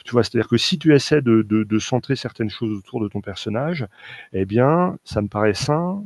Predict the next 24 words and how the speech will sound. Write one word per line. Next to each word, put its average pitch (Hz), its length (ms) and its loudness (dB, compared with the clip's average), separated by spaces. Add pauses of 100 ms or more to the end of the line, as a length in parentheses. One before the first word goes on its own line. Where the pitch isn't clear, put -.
d'en, 104 480 -4
d'en 104 160 -4
discuter 120 560 -4
en 92 100 -4
off, 143 460 -2 (1000)
ou 107 140 2
en 104 40 2
tout 101 120 -10
cas 131 220 -2
de, 98 220 -2
de 98 120 -6
poser, 110 540 0
euh, 98 140 0
une 98 100 -2
limite 101 240 -2
droite, 107 360 0
une 98 120 -4
limite 98 260 -4
gauche, 117 500 -2
éventuellement 104 560 -4
de 110 60 -4
définir 101 380 -2
quelques 104 240 -10
directions. 104 560 -6